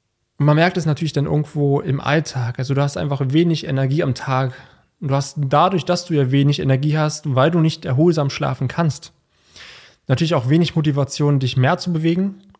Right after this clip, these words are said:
hast dadurch auch einen viel höheren Heißhunger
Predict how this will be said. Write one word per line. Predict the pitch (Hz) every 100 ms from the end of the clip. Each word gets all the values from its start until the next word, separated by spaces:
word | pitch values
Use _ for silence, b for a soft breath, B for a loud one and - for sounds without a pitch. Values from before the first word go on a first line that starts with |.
| _ _ -
hast | 139 - -
dadurch | 143 151 170 160
auch | 156 151 -
einen | 156 139 139
viel | 127 - - 196
höheren | 147 156 151 139 120
Heißhunger | 160 208 - - 143 180